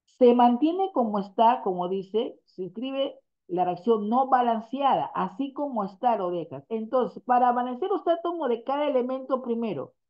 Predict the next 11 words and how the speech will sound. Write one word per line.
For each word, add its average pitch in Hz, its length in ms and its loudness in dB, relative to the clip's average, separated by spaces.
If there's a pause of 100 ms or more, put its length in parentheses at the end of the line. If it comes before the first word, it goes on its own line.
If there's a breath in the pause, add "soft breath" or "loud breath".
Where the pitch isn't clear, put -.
(800)
en 285 180 -2
un 403 200 0
lado 392 280 8
tenemos 277 440 -2
lo 254 180 -2
que 262 120 -4
es 254 200 -12
un 233 220 -8
nitrógeno 254 840 -2
en 190 220 -6
el, 185 240 -10